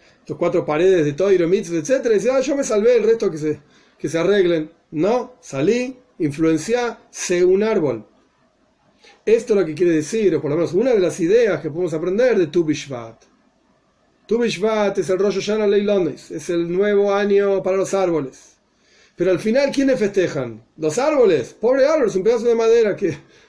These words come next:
da frutos, no, no tiene la capacidad de festejar. Nosotros, como seres humanos, recordamos y festejamos Tu Bishvat. El Rosh Hashanah Leilón es el nuevo año de los árboles, más allá de la cuestión alágica que yo comencé, expliqué al comienzo. ¿Por qué?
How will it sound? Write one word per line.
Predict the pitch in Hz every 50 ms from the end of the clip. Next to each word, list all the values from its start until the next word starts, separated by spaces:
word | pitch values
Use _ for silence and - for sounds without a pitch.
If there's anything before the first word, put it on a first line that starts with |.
| _ _
da | - 202 175
frutos, | - - 226 240 165 - 156 120 - - - _ -
no, | 180 175 170 170
no | 196 185 185 175
tiene | 180 202 208 208
la | 180
capacidad | 180 170 165 143 156 165
de | 151
festejar. | 147 151 151 160 147 - 156 131 113 110 _ _ _ _ _ _ - - _ _ -
Nosotros, | 147 123 117 - - - 190 220 254 254 226 170 -
como | 180 151 143
seres | 139 180 180 185 196
humanos, | 214 233 277 311 311 277 247 226 208 175 147
recordamos | 160 151 147 - 175 156 143 143 147 180 214 226 214 202 196 151 156
y | 151
festejamos | 135 151 143 - 160 147 - 220 240 233 220 214 214 208 202 - - _ _ _ _ _ _ _ _
Tu | - 156 143
Bishvat. | 160 190 185 208 277 302 294 247 208 - - _ _ _ _ _ _ _ _ _ _ _ _ _ _ _ -
El | 175 143
Rosh | 160 185 170
Hashanah | 175 202 208 208
Leilón | 208 208 214 214 226 226 214 196
es | 170 151 143
el | 156 156
nuevo | 170 185 190 196
año | 202 208 214
de | 202 202
los | 202 196 -
árboles, | 214 220 214 196 175
más | 165 170 156
allá | 151 180
de | 180
la | 165 151
cuestión | 156 - - 180 170
alágica | 160 175 196 190 - 208 170 160
que | 151
yo | 151 151 170 -
comencé, | 185 170 160 151 160 165 165 156 147 147
expliqué | 139 139 - - - 175 139 175
al | 175 175
comienzo. | - 196 233 262 226 160 - 131 -
¿Por | - 175 165 156 151
qué? | - 208 233 262 302 311 294 -